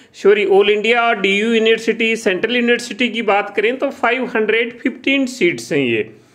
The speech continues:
अ, इसमें एम्स भी शामिल हैं। अ, कैटेगरी वाइज कट ऑफ की बात करें तो ओपन में टू ज़ीरो थ्री, ओपन पीडब्ल्यूडी में ट्वेंटी टू सीट्स, ईडब्ल्यूएस की ट्वेंटी सिक्स,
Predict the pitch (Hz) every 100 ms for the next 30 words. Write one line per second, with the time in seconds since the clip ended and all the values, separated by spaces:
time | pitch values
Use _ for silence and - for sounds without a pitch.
0 | _ - _ _ _ - 156 170 208 190
1 | 220 240 247 247 - - 208 233 233 -
2 | 160 254 - 220 175 120 127 110 - -
3 | - - - - 170 190 233 233 247 285
4 | 285 285 285 277 240 262 254 285 240 233
5 | 233 - 269 294 285 254 220 220 220 262
6 | 269 269 277 269 220 214 247 269 277 -
7 | 262 294 - - - _ _ _ _ _
8 | _ _ - 202 208 208 269 269 269 254
9 | 285 277 254 262 262 254 262 262 220 220
10 | 254 269 277 285 277 285 302 - - -
11 | _ - 220 262 262 262 254 254 254 -
12 | 202 180 185 190 262 254 302 302 -